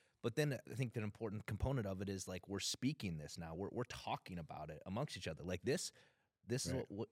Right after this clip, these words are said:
Speaker 1: this podcast is,
Speaker 2: Yeah.
Speaker 1: like, us meditating on it, not letting this
Speaker 2: So,
Speaker 1: depart from our
Speaker 2: we're being
Speaker 1: lips.
Speaker 2: successful right now.
Speaker 1: <laughs> Right?
Speaker 2: Amen.
Speaker 1: I like it. I like it, man.
Speaker 2: <laughs> We should go
Speaker 1: Um,
Speaker 2: to two times a week.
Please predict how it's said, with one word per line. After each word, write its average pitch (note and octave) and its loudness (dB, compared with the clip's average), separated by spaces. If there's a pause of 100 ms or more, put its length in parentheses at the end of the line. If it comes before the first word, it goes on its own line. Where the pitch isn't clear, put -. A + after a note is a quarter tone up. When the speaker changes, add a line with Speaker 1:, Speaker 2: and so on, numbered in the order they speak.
Speaker 1:
this G#2+ 0
podcast - -2
is, F#2 -2
Speaker 2:
Yeah. G#2+ 2
Speaker 1:
like, F2+ -4
us G2 -2 (360)
meditating G#2 0
on G2 -2
it, A#2 -4
not F2+ -2
letting F#2+ 2
this G2 0
Speaker 2:
So, - -10
Speaker 1:
depart - -6
from F#2 -8
our F#2+ -4
Speaker 2:
we're G2+ 2
being G#2+ 2
Speaker 1:
lips. F#2+ -2
Speaker 2:
successful C3 0
right E2+ -4
now. A2 -4 (200)
Speaker 1:
<laughs> A#2 2
Right? C#3+ 0 (280)
Speaker 2:
Amen. A2 0
Speaker 1:
I - -8
like - -4
it. - -4 (140)
I C#3 -6
like - -4
it, - -4
man. - -4 (100)
Speaker 2:
<laughs> - -6 (300)
We C3 8
should A#2+ 8
go C#3+ 8
Speaker 1:
Um, B2+ 8
Speaker 2:
to A#2 4
two - 4
times B2 0
a G#2 0
week. G2+ 4